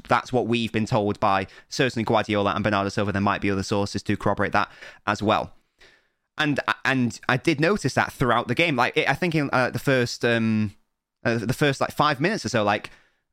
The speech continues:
uh, uh, for, but not just for City, for Liverpool as well. I'm like, "How is that not a foul? How is," and the, re-, the replays, it's like, "How has that not been given?" It's, and the referees clearly look at it. It's so blatant.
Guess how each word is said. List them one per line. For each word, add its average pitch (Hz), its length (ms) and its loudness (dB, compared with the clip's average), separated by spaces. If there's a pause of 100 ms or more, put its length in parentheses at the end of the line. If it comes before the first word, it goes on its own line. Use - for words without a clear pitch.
uh, 101 260 2
uh, 101 260 0
for, 156 160 -2
but - 260 -2
not 139 300 0
just - 240 -2
for 143 180 0
City, 135 260 -2
for 131 160 0
Liverpool 135 580 0
as 123 180 0
well. 120 420 2 (840)
I'm - 180 -10
like, 123 200 0
"How - 180 2
is 392 80 -6
that 392 160 2
not 165 160 2
a 123 40 -2
foul? 101 280 2
How 220 200 2
is," 233 80 -2
and 156 140 2
the, 151 60 2
re-, 139 220 0
the 151 120 0
replays, 143 480 0
it's 123 100 -2
like, 135 80 0
"How 262 220 2
has 233 100 0
that 208 180 0
not 175 180 0
been 139 140 0
given?" 202 260 0
It's, - 160 -2
and 139 160 2
the 135 60 0
referees 156 340 0
clearly 165 320 2
look 170 220 0
at 92 240 -2
it. 117 160 -2
It's 120 100 -6
so 190 180 2
blatant. 131 800 -4